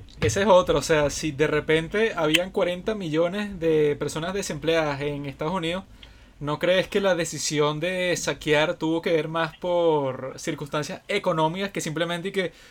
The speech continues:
no, porque vamos a honrar la memoria de George Floyd saqueando Nike, saqueando Gucci, saqueando un coñazo de tienda?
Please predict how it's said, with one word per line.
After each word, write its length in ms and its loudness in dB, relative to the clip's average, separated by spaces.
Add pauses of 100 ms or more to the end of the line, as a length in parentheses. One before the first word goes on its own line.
(140)
no, 240 2
porque 260 0
vamos 360 0
a 100 2
honrar 560 4
la 200 2
memoria 380 0
de 60 0
George 200 0
Floyd 300 2
saqueando 880 0
Nike, 360 -2
saqueando 460 -4
Gucci, 380 2
saqueando 420 -2
un 100 -8
coñazo 320 -2
de 40 -2
tienda? 320 -4